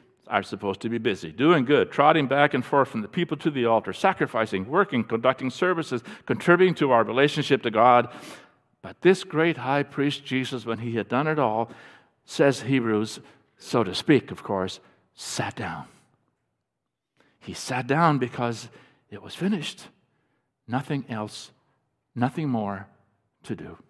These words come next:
It is finished. And all you have to do is nothing. All you have to do this day is sit down, be still,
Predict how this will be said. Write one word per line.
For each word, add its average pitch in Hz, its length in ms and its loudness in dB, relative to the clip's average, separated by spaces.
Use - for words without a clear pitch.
It 92 100 -18
is - 160 -14
finished. 220 400 -8
And - 180 -10
all 196 160 0
you 247 160 -2
have 240 220 -4
to 233 80 -8
do 269 200 -8
is 185 160 -6
nothing. 240 340 -4
All 285 340 4
you 269 320 0
have 269 320 0
to 214 100 -2
do 254 320 -6
this 254 200 -6
day 233 320 -2
is 147 360 -4
sit 311 320 -4
down, 262 360 0
be 220 160 8
still, 277 520 2